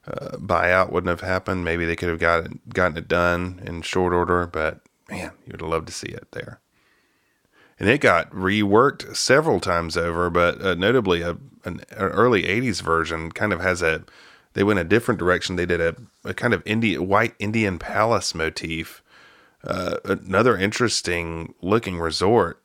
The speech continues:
a little bit more elaborate. And that would have been interesting, you know, there by the Jungle Cruise. You wonder if they would have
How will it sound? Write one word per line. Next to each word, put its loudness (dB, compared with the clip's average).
a -12
little 0
bit 0
more 4
elaborate. 0
And -8
that 4
would 2
have 2
been 4
interesting, -2
you -6
know, 0
there 2
by 4
the 0
Jungle 2
Cruise. -8
You -6
wonder 2
if -2
they 2
would 4
have -2